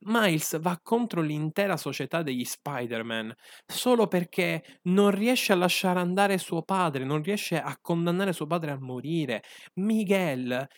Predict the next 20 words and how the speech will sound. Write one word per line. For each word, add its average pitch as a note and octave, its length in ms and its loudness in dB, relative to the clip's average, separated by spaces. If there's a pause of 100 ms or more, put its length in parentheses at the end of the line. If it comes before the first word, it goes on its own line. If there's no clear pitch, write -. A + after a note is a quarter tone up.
(100)
insegue E3+ 640 0
Miles, D#3 600 -2
un B2 340 -2
ragazzino C#3+ 1200 -2
a A#2+ 100 -10
conti C3 320 -4
fatti D3 340 -4
dal A#2 120 -4
suo - 120 -14
punto C3+ 220 -4
di C3 80 -4
vista, B2 320 -8
solamente G3 500 -2
perché E3 260 -2
vuole F3 380 -2
salvare F#3 440 0
un'intera D#3+ 460 -2
dimensione E3 500 -4
di D3+ 100 -6
persone. C3+ 680 -4